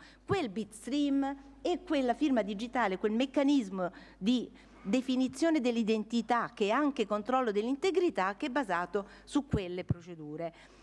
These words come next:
e dobbiamo conservare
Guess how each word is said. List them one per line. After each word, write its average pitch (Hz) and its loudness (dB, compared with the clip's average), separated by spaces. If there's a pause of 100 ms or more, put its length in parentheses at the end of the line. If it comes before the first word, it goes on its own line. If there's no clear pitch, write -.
(340)
e 285 4
dobbiamo 277 0
conservare 302 0